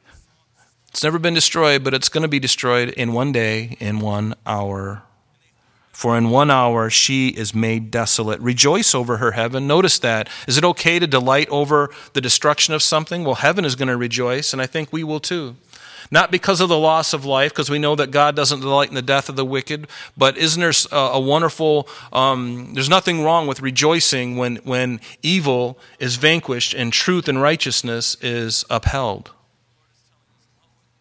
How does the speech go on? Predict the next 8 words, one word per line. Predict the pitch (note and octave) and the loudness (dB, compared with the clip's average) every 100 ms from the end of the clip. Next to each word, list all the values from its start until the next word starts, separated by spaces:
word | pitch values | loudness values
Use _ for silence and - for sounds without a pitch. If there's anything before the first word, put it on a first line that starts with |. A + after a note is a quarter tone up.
| _ _ _ _ _ _ _ _ _ _ _ _ - | _ _ _ _ _ _ _ _ _ _ _ _ 0
We | B2+ | 2
should | E3+ G3+ | 4 2
rejoice | D#3 A#2+ A#2+ G#2 F#2+ - - - _ _ _ _ _ _ _ _ _ _ _ _ _ _ _ _ _ _ - | 0 2 2 0 -2 -4 -6 -12 _ _ _ _ _ _ _ _ _ _ _ _ _ _ _ _ _ _ -14
when | - B2 | -4 0
truth | - D#3 D3 B2 | 2 4 4 2
and | A2+ | 0
righteousness | A#2 A#2+ - G2+ - F#2+ - | 2 0 0 -2 -2 -2 -6
prevail. | - G#2 G2 G2+ F#2 E2 F#2+ | -6 -8 -6 -6 -6 -10 -16